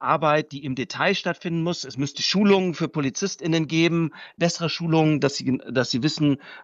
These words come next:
wie sie die, die Rechte von JournalistInnen nicht nur nicht behindern, sondern zu schützen haben.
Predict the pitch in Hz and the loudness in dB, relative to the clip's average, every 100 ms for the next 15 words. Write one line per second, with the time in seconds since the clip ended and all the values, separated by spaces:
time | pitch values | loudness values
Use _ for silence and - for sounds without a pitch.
0 | _ - 165 135 165 147 - _ 151 139 | _ -2 0 0 0 0 -4 _ -18 -8
1 | 127 127 139 123 127 120 113 120 131 127 | 0 0 0 -2 -2 0 0 0 -2 -2
2 | 127 123 135 131 139 135 - 117 160 208 | 0 0 0 0 2 2 0 0 2 4
3 | 190 139 120 110 104 - - 123 190 - | 2 2 0 0 -4 -12 -10 -4 -4 -2
4 | 202 151 156 165 202 | 0 4 4 2 -4